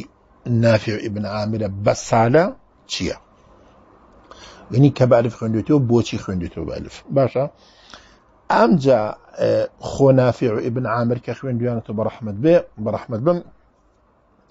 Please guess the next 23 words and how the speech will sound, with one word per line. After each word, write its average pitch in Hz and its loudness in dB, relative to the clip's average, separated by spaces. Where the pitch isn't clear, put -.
ئەوان 175 2
نەیان 208 2
گوتووە: 131 -4
«ئەمە 131 -8
سالە 120 -6
بۆ 123 -4
ئێمە 120 -12
دێگەینە 101 -12
سالە.» 82 -14
قسەکە 147 -2
لێرەدایە 92 0
کە - -4
ئەم 165 4
تەوجیهانە 110 2
دروست 98 -4
دەبن. 95 -4
ئینا 170 4
خۆ 175 -2
ئەگە 175 4
ئەوان، 185 2
ئێ، 117 -6
قڕە 208 0
بە 147 -2